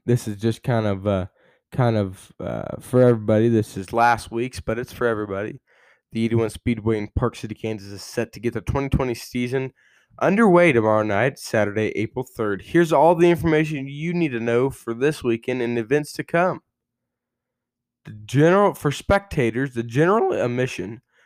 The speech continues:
adult is twenty dollars, senior over sixty-five and military, ten dollars.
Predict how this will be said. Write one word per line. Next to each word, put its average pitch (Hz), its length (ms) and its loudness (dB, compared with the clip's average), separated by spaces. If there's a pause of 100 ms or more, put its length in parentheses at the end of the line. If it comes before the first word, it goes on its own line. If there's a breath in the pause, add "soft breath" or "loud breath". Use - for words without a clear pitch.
(160)
adult 135 500 2
is 131 120 -4
twenty 147 300 -2
dollars, 113 520 -2 (180)
senior 208 580 0
over 123 220 2
sixty-five 147 880 0
and 123 180 -6
military, 113 760 -4 (320)
ten 139 200 -4
dollars. 95 540 -4